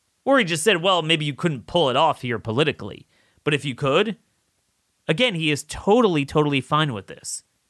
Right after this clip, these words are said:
So the point, and, and, and I, I, you might have seen the White House put out a statement, very tepid. It's more like they have a right to protest.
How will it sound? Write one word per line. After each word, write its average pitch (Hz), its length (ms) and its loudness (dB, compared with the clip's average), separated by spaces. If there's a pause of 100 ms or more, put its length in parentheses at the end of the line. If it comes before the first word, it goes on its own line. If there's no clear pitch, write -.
(960)
So - 120 0
the 202 120 2
point, 269 500 -6
and, 175 100 0
and, 165 160 -2
and 165 260 -4 (200)
I, 170 80 0
I, 139 320 -6
you 170 120 -6
might 185 120 0
have 151 100 0
seen 160 440 -2
the 131 100 -6
White 165 220 0
House 147 240 -2
put 160 160 -4
out 143 100 0
a 117 60 -4
statement, 151 580 -2 (320)
very 196 300 2
tepid. 196 320 -4
It's 127 120 -8
more 208 140 4
like 160 220 2 (180)
they 208 100 2
have 196 140 2
a 185 60 2
right 175 240 4
to 143 80 -4
protest. - 720 -4